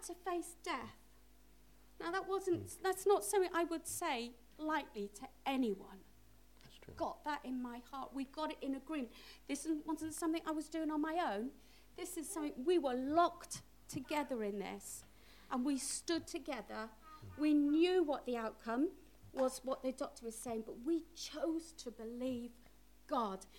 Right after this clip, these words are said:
Speaker 1: And we said it over and over and over again until it was just, whenever, it, I think we were chatting about this this morning, weren't we? And we said that it was like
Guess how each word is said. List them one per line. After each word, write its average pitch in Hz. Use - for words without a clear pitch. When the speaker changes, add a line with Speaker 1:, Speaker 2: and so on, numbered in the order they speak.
Speaker 1:
And 247
we 254
said 311
it 320
over 302
and 220
over 330
and 208
over 330
again 202
until 262
it -
was 247
just, -
whenever, 320
it, 320
I 294
think 359
we 370
were 381
chatting 349
about 285
this 277
this -
morning, 254
weren't 247
we? 208
And 262
we 285
said 294
that 269
it 330
was 311
like 339